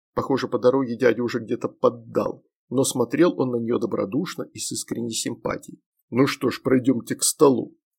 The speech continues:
потёр он руки, снимая тяжёлую беличью шубу. Ладжа только теперь обратила на неё внимание и вытаращила глаза.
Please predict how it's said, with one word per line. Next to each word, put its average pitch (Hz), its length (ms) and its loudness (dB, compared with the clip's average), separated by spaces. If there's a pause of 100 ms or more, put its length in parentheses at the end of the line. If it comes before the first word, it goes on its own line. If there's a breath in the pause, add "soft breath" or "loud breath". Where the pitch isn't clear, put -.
(160)
потёр 113 300 2
он 107 120 0
руки, 147 260 -2
снимая 117 400 0
тяжёлую 120 480 0
беличью 104 480 -4
шубу. - 460 -8 (240)
Ладжа 131 380 4
только 135 280 -2
теперь 139 420 -2
обратила 117 560 0
на 117 120 -2
неё 117 240 -2
внимание 131 640 -2 (200 soft breath)
и 127 80 0
вытаращила 123 680 2
глаза. 120 540 0